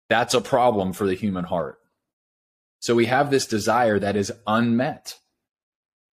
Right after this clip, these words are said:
We're sitting in that delay. And it's been thousands of years. On an individual level, it's been decades. It's like, yeah,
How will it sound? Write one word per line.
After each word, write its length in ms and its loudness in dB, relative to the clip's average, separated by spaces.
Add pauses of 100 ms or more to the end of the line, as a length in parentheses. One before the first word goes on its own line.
(420)
We're 100 2
sitting 480 2
in 140 2
that 220 0
delay. 480 0 (1400)
And 160 2
it's 120 0
been 420 0 (100)
thousands 720 0
of 120 -2
years. 640 0 (320)
On 120 -2
an 80 2
individual 640 2
level, 480 2
it's 120 -14
been 180 0
decades. 580 0
It's 140 -6
like, 300 -2 (340)
yeah, 300 0